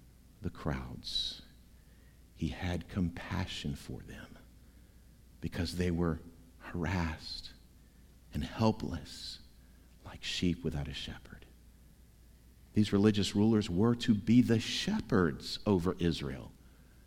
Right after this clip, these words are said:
When Jesus saw the crowds, he had compassion on them. When they saw the crowds, they had condescending disdain.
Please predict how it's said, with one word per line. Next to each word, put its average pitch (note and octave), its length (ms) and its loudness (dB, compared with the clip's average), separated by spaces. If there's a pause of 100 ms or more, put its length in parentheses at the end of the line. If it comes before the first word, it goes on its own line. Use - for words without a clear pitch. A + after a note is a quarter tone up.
(320)
When E2+ 140 2
Jesus G2 760 4
saw E2 260 2
the D2+ 80 -4
crowds, C#2 840 -4 (480)
he - 120 -2
had D2 240 0
compassion D2 580 -4
on A#1+ 160 -8
them. D2 300 -10 (920)
When D#2+ 160 4
they F#2+ 140 8
saw E2+ 220 2
the D2+ 100 -2
crowds, C2 720 -6 (120)
they D2+ 80 -6
had C#2+ 320 -4 (760)
condescending C#2+ 840 -2
disdain. A#1+ 720 -10